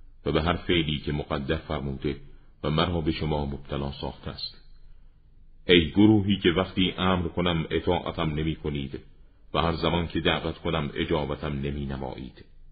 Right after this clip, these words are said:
اگر به شما مهلت داده شود در تخیلات و سخنان بیهوده فرو می روید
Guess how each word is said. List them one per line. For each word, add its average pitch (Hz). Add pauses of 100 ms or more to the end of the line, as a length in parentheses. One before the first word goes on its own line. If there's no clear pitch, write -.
(880)
اگر 98
به 107
شما 101
مهلت 101
داده 95
شود 90 (380)
در 85
تخیلات 92
و 90
سخنان 90
بیهوده 76
فرو 80
می 73
روید 67